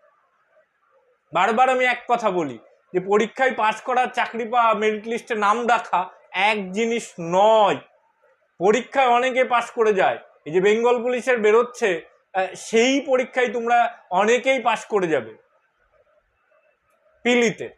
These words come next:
কিন্তু ফাইনাল মেরিটে কিন্তু তোমার নাম থাকবে না, কারণ পিলি পাস কর-, করার ফাইনাল মেরিটে না-, নাম রাখার মধ্যে দশ নম্বরের ফারাক থাকবে। এই দশ নম্বর তুমি কোথা থেকে পাবে?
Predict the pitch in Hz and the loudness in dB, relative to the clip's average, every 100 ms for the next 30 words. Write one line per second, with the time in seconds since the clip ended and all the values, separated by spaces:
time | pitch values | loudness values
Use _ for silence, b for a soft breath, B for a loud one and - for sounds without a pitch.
0 | _ _ _ _ _ - 220 190 214 240 | _ _ _ _ _ -8 -6 -4 -2 0
1 | 254 262 262 262 240 247 247 240 226 226 | 2 2 2 2 0 0 -2 -2 -2 0
2 | 214 196 175 160 120 110 _ _ _ _ | 0 -2 -4 -12 -14 -18 _ _ _ _
3 | _ _ _ _ _ _ _ - 180 220 | _ _ _ _ _ _ _ -4 0 0
4 | 220 240 269 262 254 - 262 247 226 254 | 0 0 0 2 0 0 0 0 0 2
5 | 262 214 226 233 247 247 240 247 226 226 | 2 2 -4 -2 -4 -2 0 2 2 0
6 | 196 208 214 226 240 240 240 233 220 247 | -2 -2 -2 0 0 0 -4 -4 0 0
7 | 240 B B 160 190 220 233 240 240 240 | 0 B B -2 2 2 0 -2 -2 2
8 | 240 240 - 208 214 - 208 180 156 117 | 2 2 2 -2 -2 -2 -2 -2 -6 -8
9 | - _ _ 170 180 233 233 247 247 247 | -12 _ _ -4 0 0 0 -6 -4 -4
10 | 226 247 240 247 240 247 240 233 185 143 | -4 -4 -2 -2 0 0 2 0 0 -4